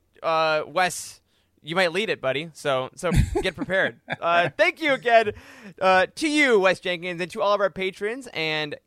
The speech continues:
keep an eye out. You may be our next patron of the week. We'll see. All right, we're gonna skip through a couple things, uh, because we're doing a book. What is this called? Roundtable. That, see, I'm reading and I'm talking at the same time. It does not work out. We're doing a book roundtable,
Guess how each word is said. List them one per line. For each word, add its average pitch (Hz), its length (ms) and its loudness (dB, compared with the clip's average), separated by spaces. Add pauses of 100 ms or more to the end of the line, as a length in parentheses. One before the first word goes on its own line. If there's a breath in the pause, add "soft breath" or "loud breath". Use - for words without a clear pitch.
(120)
keep 214 180 -4
an 240 80 0
eye 320 180 -4
out. 156 140 -4 (100)
You 175 160 -4
may 214 140 2
be 220 140 -2
our 220 120 2
next 285 300 -8
patron 165 320 -8
of 175 40 -10
the 196 60 -8
week. 226 240 -16
We'll 139 120 -10
see. 208 280 -16 (880 soft breath)
All 233 220 4
right, 269 180 6
we're 233 80 2
gonna 247 160 2
skip - 500 -2
through 294 200 -2
a - 40 2
couple 233 300 -6
things, 233 500 -6
uh, 170 420 0
because 185 720 -4
we're 196 100 -8
doing 294 160 -4
a 233 40 -4
book. - 300 -8 (640)
What 220 180 -4
is 359 80 -8
this 415 120 -8
called? 392 360 -4
Roundtable. 208 600 2
That, 170 280 -8
see, 220 160 -4
I'm 180 200 0
reading 233 380 -8
and 190 160 2
I'm 185 100 0
talking 170 360 0
at 117 60 -8
the - 40 -16
same 156 160 -6
time. 151 240 -2
It 127 40 -20
does 139 120 -8
not 143 160 -2
work 135 160 -4
out. 139 220 2
We're 151 60 -4
doing 202 180 2
a - 20 -4
book 277 180 -2
roundtable, 226 600 2